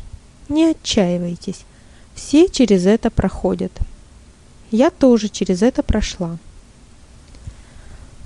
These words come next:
Знаете, что самое главное, что вам потребуется для обучения на Link? Думаете, компьютер?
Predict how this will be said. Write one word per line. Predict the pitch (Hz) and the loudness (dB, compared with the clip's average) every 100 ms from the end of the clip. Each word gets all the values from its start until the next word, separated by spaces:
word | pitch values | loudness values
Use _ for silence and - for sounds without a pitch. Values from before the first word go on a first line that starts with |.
| - | -8
Знаете, | 202 185 285 427 - - 175 - | -6 -2 2 4 2 0 -6 -8
что | - - | -6 -4
самое | - 254 254 269 | 0 2 4 2
главное, | - 240 202 170 170 170 170 - - - - | 4 4 4 2 -2 -4 -6 -10 -20 -20 -18
что | - - 202 | -14 -2 2
вам | 196 185 | 2 2
потребуется | 185 - 269 339 311 233 - 185 - - | -2 -2 -2 2 2 0 -2 -6 -6 -12
для | 185 190 | 0 0
обучения | 180 185 - 233 285 277 254 | 2 0 0 0 0 2 2
на | 233 214 | 4 4
Link? | 175 160 165 - - - - - - - _ - - _ - - - - - - - - _ - - | 2 -2 -8 -12 -16 -16 -20 -20 -20 -20 _ -20 -20 _ -20 -20 -20 -20 -20 -20 -20 -20 _ -18 -6
Думаете, | 180 240 254 247 - | 2 4 6 4 2
компьютер? | 247 247 240 294 392 - - 185 | -4 -2 0 4 4 2 -8 -8